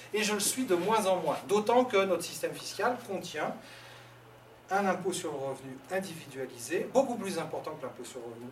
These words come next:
l'I R P P, c'est la C S G. Il est intégralement individualisé,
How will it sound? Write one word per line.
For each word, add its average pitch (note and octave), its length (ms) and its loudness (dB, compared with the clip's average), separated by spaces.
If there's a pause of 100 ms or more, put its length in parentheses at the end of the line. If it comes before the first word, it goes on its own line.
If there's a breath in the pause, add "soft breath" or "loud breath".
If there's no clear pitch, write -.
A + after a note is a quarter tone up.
(160)
l'I C#3 160 -8
R B2+ 80 -2
P A#2+ 120 -10
P, - 280 -4
c'est G3 160 -2
la F3+ 80 4
C G3+ 180 0
S G3 60 0
G. D#3 240 -6 (880)
Il C#3+ 80 -8
est F3+ 100 -4 (100)
intégralement C3 500 -12
individualisé, B2 800 -10